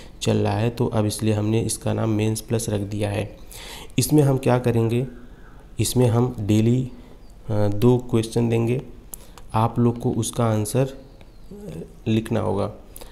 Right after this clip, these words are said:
and हम इस दो क्वेश्चन का डिस्कशन नेक्स्ट डे वीडियो में करेंगे। And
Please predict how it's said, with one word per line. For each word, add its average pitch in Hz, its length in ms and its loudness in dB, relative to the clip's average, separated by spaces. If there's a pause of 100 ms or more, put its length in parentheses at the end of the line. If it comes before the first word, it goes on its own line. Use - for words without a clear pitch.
(220)
and 110 300 2 (180)
हम 120 320 0
इस 139 300 0
दो 127 500 2
क्वेश्चन 120 380 2
का 123 140 0
डिस्कशन 117 640 0 (420)
नेक्स्ट 113 420 0
डे 113 300 0
वीडियो 101 400 4
में 98 120 0
करेंगे। 98 440 -6 (560)
And 127 160 6